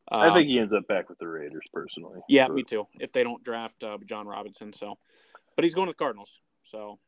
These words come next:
Speaker 1: So let's say our M V P at tight end at the same time,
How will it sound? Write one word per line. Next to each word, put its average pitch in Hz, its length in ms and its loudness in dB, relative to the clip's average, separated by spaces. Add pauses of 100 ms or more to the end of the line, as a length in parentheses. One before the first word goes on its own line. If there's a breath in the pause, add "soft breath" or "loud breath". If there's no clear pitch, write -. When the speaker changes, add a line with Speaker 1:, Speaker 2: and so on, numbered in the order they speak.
(140)
Speaker 1:
So 107 320 4
let's 117 340 4
say 170 200 6
our 127 500 4 (280)
M 123 180 -6
V 117 120 -6
P 113 200 -6
at - 80 -8
tight 101 280 -6
end 92 140 -12
at - 60 -20
the 87 80 -18
same 87 260 -14
time, 85 320 -14